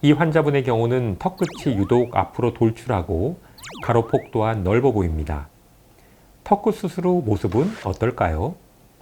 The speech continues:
보시다시피 길고 넓었던 턱끝이 줄어들면서 보다 세련된 인상으로 변화했네요.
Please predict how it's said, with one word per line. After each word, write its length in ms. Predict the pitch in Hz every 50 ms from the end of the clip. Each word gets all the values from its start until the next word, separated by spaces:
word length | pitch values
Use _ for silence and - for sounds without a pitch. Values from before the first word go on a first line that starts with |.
| _ _ _ _ - - - - _ _ _ _
보시다시피 600 | - 147 139 - - 165 151 - - - 165 151 151
길고 420 | - 131 123 135 143 139 160 151
넓었던 580 | 127 113 110 107 120 117 117 - - 135 127 123
턱끝이 720 | - 175 175 - - 160 151 - - - - 139 131 123
줄어들면서 960 | - - 113 110 101 104 101 98 95 90 87 85 - - 80 82 107 143 156 -
보다 220 | - 104 - 104
세련된 540 | 98 - - 151 156 165 165 160 165 170 160
인상으로 380 | 123 104 95 107 98 90 92 87
변화했네요. 720 | 90 87 85 87 82 78 76 78 80 82 98 107 95